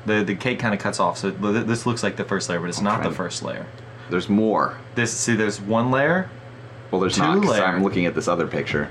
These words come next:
Speaker 2: and it just ends right there.
Speaker 1: Yeah, so it's, it's, it's one layer, two
Speaker 2: Uh-huh.
Speaker 1: layers.
Speaker 2: I
Speaker 1: Did
Speaker 2: wish I
Speaker 1: you
Speaker 2: got a better angle, that third hand.
Speaker 1: You have a, that, a hand layer, then the
Speaker 2: Mm-hmm.
Speaker 1: layer he's standing on. How many layers is that? That's four layers.
Speaker 2: <laughs>
Speaker 1: Avengers four.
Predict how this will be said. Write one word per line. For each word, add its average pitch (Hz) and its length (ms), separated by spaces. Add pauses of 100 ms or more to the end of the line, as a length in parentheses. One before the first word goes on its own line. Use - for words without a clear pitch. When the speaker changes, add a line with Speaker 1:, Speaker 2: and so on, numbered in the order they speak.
Speaker 2:
and 78 120
it 73 80
just 76 220
ends 76 180
right 67 160
there. 69 200
Speaker 1:
Yeah, 101 160
so 110 180
it's, 104 180
it's, 110 240 (240)
it's 110 320
one 113 380
layer, 190 400 (460)
two - 160 (100)
Speaker 2:
Uh-huh. 175 60
Speaker 1:
layers. 95 640 (200)
Speaker 2:
I - 60
Speaker 1:
Did 104 80
Speaker 2:
wish 107 100
I 117 60
Speaker 1:
you - 40
Speaker 2:
got 95 120
a 82 80
better 98 240
angle, 92 240
that 78 280
third 92 280
hand. 80 440 (140)
Speaker 1:
You 101 120
have 101 180
a, 101 140
that, 98 500
a 101 60
hand 135 440
layer, 87 460 (180)
then 92 240
the 123 60
Speaker 2:
Mm-hmm. 123 80
Speaker 1:
layer 120 180
he's 113 240
standing 104 460
on. 82 180
How 104 140
many 120 140
layers 110 320
is - 120
that? - 220
That's - 140
four 120 420
layers. 101 680 (320)
Speaker 2:
<laughs> - 280
Speaker 1:
Avengers 113 640
four. 107 720